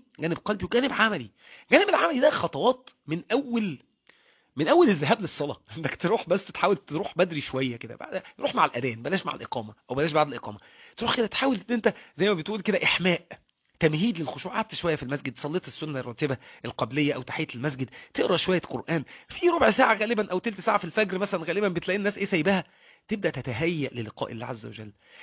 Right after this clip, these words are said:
أنت أصلًا إنك تبص للوضوء، الوضوء نفسه إن هو زي ما كان أحد ال-، ال-، الدعاة كان يقول كلمة جميلة كده، يقول لك: "دي مراسم الدخول على الملك". أنت هتتصل الآن، هتقف بين يدي الملك جل وعلا،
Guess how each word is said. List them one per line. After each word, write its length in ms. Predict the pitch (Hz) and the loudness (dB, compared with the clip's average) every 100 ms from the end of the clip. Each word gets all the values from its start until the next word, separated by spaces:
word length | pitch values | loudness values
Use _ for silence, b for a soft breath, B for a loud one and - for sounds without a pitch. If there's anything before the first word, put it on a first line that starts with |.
| B | B
أنت 140 | 214 247 | 4 6
أصلًا 300 | 302 - 233 | 6 4 -2
إنك 160 | 180 | -2
تبص 400 | - 160 254 - 180 | -4 -4 -4 -2 -4
للوضوء، 520 | 156 139 156 233 - 151 | -2 0 4 4 2 -4
الوضوء 460 | 139 135 208 226 | 0 0 0 2
نفسه 340 | 220 247 - - | 2 2 -6 -10
إن 100 | 131 | -6
هو 240 | 185 240 B B B B | 0 0 B B B B
زي 180 | 127 185 | -2 0
ما 80 | 175 | 2
كان 260 | 185 185 - | 2 0 -2
أحد 260 | 165 170 | -2 0
ال-، 180 | 143 131 | -2 -4
ال-، 220 | 120 - | -6 -8
الدعاة 340 | 127 123 143 180 | -10 -2 2 2
كان 180 | 160 | 2
يقول 160 | 139 175 | -2 -2
كلمة 240 | - 170 | -2 -2
جميلة 220 | 139 160 156 | -2 -2 -4
كده، 120 | 151 | -4
يقول 180 | 131 208 | 0 -2
لك: 140 | 160 | -2
"دي 100 | 143 | -4
مراسم 460 | 147 156 269 247 175 | 0 4 2 2 -4
الدخول 480 | 143 139 175 240 226 | -2 -4 -2 0 2
على 160 | 156 | 0
الملك". 480 | 131 175 185 - - _ _ _ 147 | -2 -4 -8 -14 -18 _ _ _ -8
أنت 160 | 156 | -2
هتتصل 540 | 143 160 - 247 240 175 | -2 -2 2 0 2 -2
الآن، 220 | 151 214 | -2 -4
هتقف 440 | 156 - 277 185 | 0 0 2 0
بين 200 | 139 151 | 0 -2
يدي 180 | 185 220 | 0 0
الملك 420 | 160 175 254 156 | 0 0 0 0
جل 220 | 185 196 156 | -4 -2 -4
وعلا، 300 | 139 196 | -4 -6